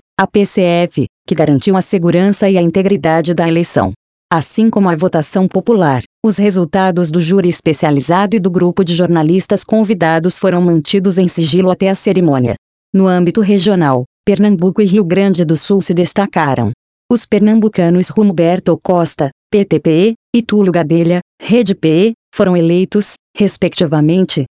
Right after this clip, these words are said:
como os melhores do Senado e da Câmara dos Deputados pela região Nordeste. No Sul, os gaúchos Fernanda Melciona, Sol R S, e Paulo Paim, P T R S, além do destaque feito pelo júri especializado, venceram a votação popular online.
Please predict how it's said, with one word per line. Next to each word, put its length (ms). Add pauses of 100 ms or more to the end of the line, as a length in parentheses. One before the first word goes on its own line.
(100)
como 220
os 120
melhores 480
do 100
Senado 500
e 40
da 160
Câmara 420
dos 200
Deputados 600
pela 200
região 480
Nordeste. 640 (380)
No 140
Sul, 320 (200)
os 120
gaúchos 560
Fernanda 540
Melciona, 640 (240)
Sol 260
R 300
S, 360 (200)
e 60
Paulo 300
Paim, 260 (200)
P 160
T 140
R 340
S, 360 (200)
além 300
do 100
destaque 540
feito 260
pelo 200
júri 280
especializado, 920 (220)
venceram 520
a 60
votação 540
popular 500
online. 440